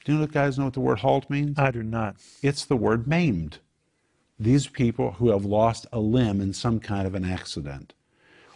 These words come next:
Speaker 1: Like sometimes maybe a farmer will lose a finger or lose an arm,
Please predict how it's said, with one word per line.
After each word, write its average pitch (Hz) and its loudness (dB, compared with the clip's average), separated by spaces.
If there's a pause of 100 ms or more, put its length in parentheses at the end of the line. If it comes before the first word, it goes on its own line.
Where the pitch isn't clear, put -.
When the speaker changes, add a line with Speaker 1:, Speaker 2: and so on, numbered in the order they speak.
Speaker 1:
Like 196 -2
sometimes 110 -2
maybe 107 0
a 107 0
farmer 101 -2
will 101 -2
lose 107 0
a 113 -6
finger 101 -2
or 98 -2
lose 101 -2
an 113 -2
arm, 95 -4